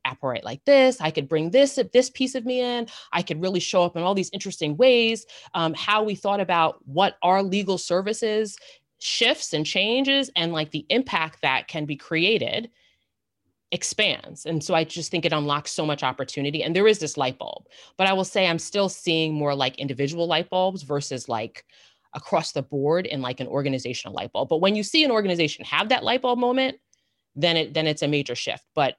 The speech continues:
if I say organizationally where I see that shift, it's the small, this, you know, small firms where you'll see that, because it's a few people that are running it, and then they see that, and then they'll make that shift, and they'll see their operations change, their team shift in how they show up,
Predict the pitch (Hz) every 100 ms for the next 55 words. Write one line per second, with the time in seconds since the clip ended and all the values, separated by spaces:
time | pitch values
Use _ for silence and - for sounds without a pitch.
0 | - 151 156 147 190 170 - 170 165 151
1 | 147 156 208 202 190 190 220 190 196 214
2 | 202 151 - - 147 147 135 127 123 139
3 | _ _ _ _ 143 - 151 151 143 123
4 | - 147 123 117 - 120 92 - 131 127
5 | - - 95 - 147 165 147 151 - -
6 | - _ _ - 196 247 202 202 160 147
7 | 139 127 131 127 123 - 143 139 156 175
8 | - 135 123 110 - _ _ _ 156 147
9 | 151 160 139 135 123 - 123 - 131 139
10 | 139 - 151 135 127 123 120 - _ _
11 | 160 156 165 165 160 160 151 - 143 143
12 | 147 - 127 123 120 - _ _ _ _
13 | _ _ _ _ _ - - 180 180 175
14 | 170 - - 175 170 151 151 151 147 -
15 | 143 147 139 139